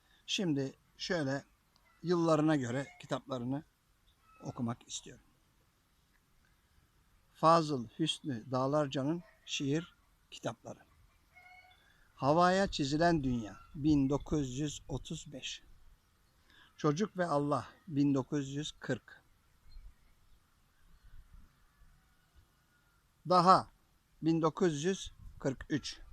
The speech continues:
Çakır'ın Destanı, bin dokuz yüz kırk beş. Taş Devri, bin dokuz yüz kırk beş. Üç Şehitler Destanı, bin dokuz yüz kırk dokuz. Toprak Ana, bin dokuz yüz elli. Aç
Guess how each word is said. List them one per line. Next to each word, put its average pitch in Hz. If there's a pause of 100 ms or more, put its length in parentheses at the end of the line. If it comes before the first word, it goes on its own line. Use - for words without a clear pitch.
(1200)
Çakır'ın 196
Destanı, 151
bin 143
dokuz 147
yüz 165
kırk -
beş. - (960)
Taş -
Devri, 120 (440)
bin 151
dokuz 139
yüz 151
kırk -
beş. - (800)
Üç - (220)
Şehitler 160
Destanı, 120 (100)
bin 147
dokuz 151
yüz 175
kırk -
dokuz. - (840)
Toprak 175
Ana, 120 (240)
bin 139
dokuz 143
yüz 131
elli. 120 (480)
Aç -